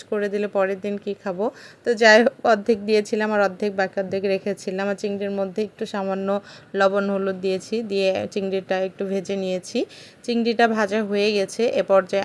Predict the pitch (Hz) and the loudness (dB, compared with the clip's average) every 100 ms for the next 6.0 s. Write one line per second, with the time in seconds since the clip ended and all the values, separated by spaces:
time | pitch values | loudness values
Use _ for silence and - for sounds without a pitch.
0 | - 185 190 190 190 190 190 190 - - | 0 -2 -2 -2 -2 0 0 0 -4 -2
1 | 233 427 - - - 214 - 226 208 262 | 0 0 -4 -20 -14 -12 0 0 4 4
2 | 254 233 233 208 175 - 208 196 180 175 | 4 2 4 2 0 0 -4 2 2 2
3 | 190 185 208 190 196 196 330 - - - | -4 -4 -8 -4 -2 2 0 0 -20 -4
4 | 269 285 269 - 262 233 254 214 202 220 | -2 0 -2 2 2 4 2 2 -2 -2
5 | 220 196 190 202 202 190 202 202 190 196 | 2 2 4 2 0 -4 -6 -2 -2 -2